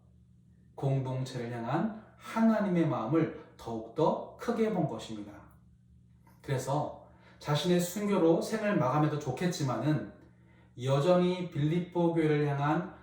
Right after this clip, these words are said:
하나님의 뜻을 쫓아 살아가겠노라고 고백했던 것이지요.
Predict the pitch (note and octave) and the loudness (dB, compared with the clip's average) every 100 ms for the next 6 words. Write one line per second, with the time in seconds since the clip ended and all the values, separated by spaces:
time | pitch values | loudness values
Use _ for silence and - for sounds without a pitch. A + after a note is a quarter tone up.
0 | - - A3 A3 G#3+ G3 F3 E3+ E3 E3 | -20 -6 0 2 2 0 0 -2 2 2
1 | E3 E3 - F3+ - - - - - - | 2 -2 0 0 2 -2 -10 -18 -14 -4
2 | D#3+ F3 F3 - B2+ B2 A2+ - D3 F#3 | 0 2 0 -2 -6 -4 -6 -4 -2 -2
3 | - - - - B2 C#3 D3 - B2 - | -2 -12 -16 -10 -4 -2 -4 -6 -12 -10
4 | C#3 C#3 C3 - G#2+ - A2 C3+ | -8 -8 -8 -16 -16 -16 -14 -14